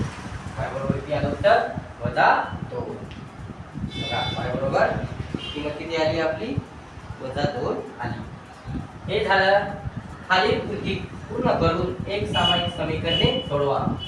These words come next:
अशा रीतीने हे सोडवायचं आहे, अशा रीतीने समजून घ्या. आता आपण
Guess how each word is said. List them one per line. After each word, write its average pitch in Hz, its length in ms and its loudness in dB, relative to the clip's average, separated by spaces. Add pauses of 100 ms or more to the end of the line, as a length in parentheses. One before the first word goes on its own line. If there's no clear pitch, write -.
(120)
अशा 269 300 6
रीतीने 208 300 2
हे 185 140 -2
सोडवायचं 151 600 2 (320)
आहे, 135 240 0 (920)
अशा - 240 0
रीतीने 151 300 -2
समजून 151 440 0 (400)
घ्या. - 300 2 (1300)
आता 220 120 4
आपण 202 540 4